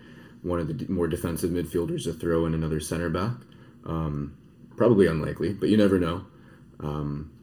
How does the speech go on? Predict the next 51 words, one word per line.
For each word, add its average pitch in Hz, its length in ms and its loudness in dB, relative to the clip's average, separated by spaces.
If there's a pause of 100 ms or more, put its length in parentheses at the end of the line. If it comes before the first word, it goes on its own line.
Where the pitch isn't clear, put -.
like, 90 240 -2
like 87 300 -2
Brandon 82 240 0
said 85 160 -2
earlier, 85 320 2
if, 80 80 -2
it, 82 60 -4 (320)
if - 80 -18
it's - 120 -14
not 82 160 -4
broke, 87 400 -2
don't 78 180 -4
fix - 280 -6
it. - 160 -2 (540)
Um, 73 460 -4 (800)
but 104 120 10
I - 20 12
think 143 120 8
it'll 147 100 10
be 139 80 8
a - 20 6
good 135 80 6
game. 120 220 6
I - 100 0
think 107 140 6
it 104 60 0
could, 101 220 -2
it 90 140 0
has 90 240 -2
the 90 80 -2
potential 90 520 -2
to - 100 -10
be 85 180 -2
a 85 60 -4
high-scoring 87 560 2
game. 107 460 0
Um, 80 340 -4
I 82 80 -2
do 80 380 0
have 82 180 -2
the 80 80 -2
expectation 82 540 -4
that 78 100 -4
Miami 82 380 -2
will 76 120 -4
win. 73 360 -6
I 73 100 -6
just - 180 -14
think, 69 160 -6
you 73 80 -6
know, - 100 -10